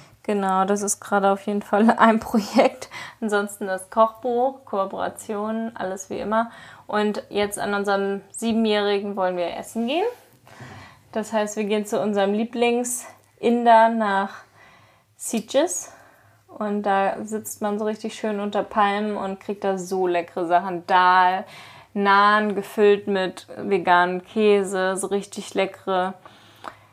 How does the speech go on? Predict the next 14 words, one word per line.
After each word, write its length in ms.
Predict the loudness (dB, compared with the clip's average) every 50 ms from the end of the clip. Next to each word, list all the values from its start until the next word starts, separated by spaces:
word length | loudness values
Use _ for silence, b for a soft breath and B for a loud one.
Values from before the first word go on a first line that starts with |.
| B B 4
ja, 180 | 6 6 8
indische 500 | 6 6 4 4 4 4 2 2 0 0
Currys 680 | -2 0 2 2 2 2 2 2 2 2 2 0 -2 -4
mit 160 | -2 -2 -2 -2
verschiedenen 500 | -4 -8 -6 -4 -4 -2 0 0 0 0
Reisarten 1080 | 4 6 8 8 8 6 2 -4 -2 0 2 4 4 4 4 2 -2 -8 -6 -6 -4
und 240 | -4 -4 -6 -6 -6
die 60 | -8
sind 200 | -8 -8 -4 0
da 100 | 0 0
auch 40 | 0
so 180 | -2 -4 -6 -4
nett. 360 | -4 -2 -2 -4 -4 -4 -8 -12
Also 320 | -10 -8 -6 -6 -8 -8